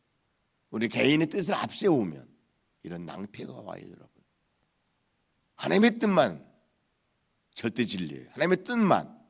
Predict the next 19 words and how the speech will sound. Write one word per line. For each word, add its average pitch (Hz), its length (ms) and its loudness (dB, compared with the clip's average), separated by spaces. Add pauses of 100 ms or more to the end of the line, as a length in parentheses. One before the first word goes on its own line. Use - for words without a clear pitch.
(440)
우리의 90 160 -10
생명과 170 480 4
같은 101 360 -2 (520)
소중한 196 720 4
진리임을 101 480 -2
믿어야 85 420 -10
돼요. - 220 -20 (1500)
"내 90 200 -4
주여, 73 420 -12 (1400)
뜻대로 82 460 -10
행하시옵소서." 123 920 -6 (480)
늘 120 240 -4
그렇게 156 280 -16
기도해야 147 600 -2
돼요. 78 200 -20 (680)
"주님 92 320 -8
뜻대로 - 320 -14
살기로 165 480 0
했네." 85 400 -12